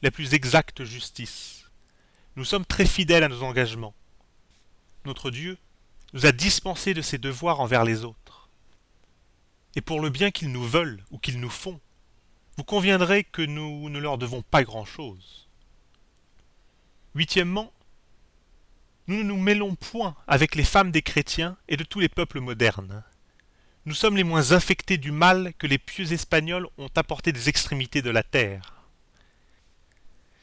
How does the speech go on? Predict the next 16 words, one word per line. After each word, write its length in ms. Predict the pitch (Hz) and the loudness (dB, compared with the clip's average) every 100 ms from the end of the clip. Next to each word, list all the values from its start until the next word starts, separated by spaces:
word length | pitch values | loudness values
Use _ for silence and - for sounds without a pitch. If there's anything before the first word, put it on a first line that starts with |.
| - | -4
S'il 220 | - 185 | 4 6
arrive 220 | 202 233 | 8 6
quelque 240 | - 156 180 | 2 2 2
accident 420 | - 180 175 170 | 2 -2 -2 -6
de 80 | 156 | -6
ce 180 | - | -8
genre, 560 | 127 156 165 104 107 _ _ - | -4 -4 -4 -8 -18 _ _ -10
il 80 | 160 | -4
ne 60 | 190 | -2
retombe 340 | 185 - 175 | -4 -6 -6
guère 340 | 139 185 190 - | 4 4 4 -2
que 280 | 156 147 | -6 -6
sur 180 | 135 156 | -6 -2
quelques 300 | - 151 151 | 0 0 -2
juifs 340 | 127 131 143 - | -10 -6 -6 -4
portugais, 560 | 147 - - 127 117 | -6 -6 -12 -6 -6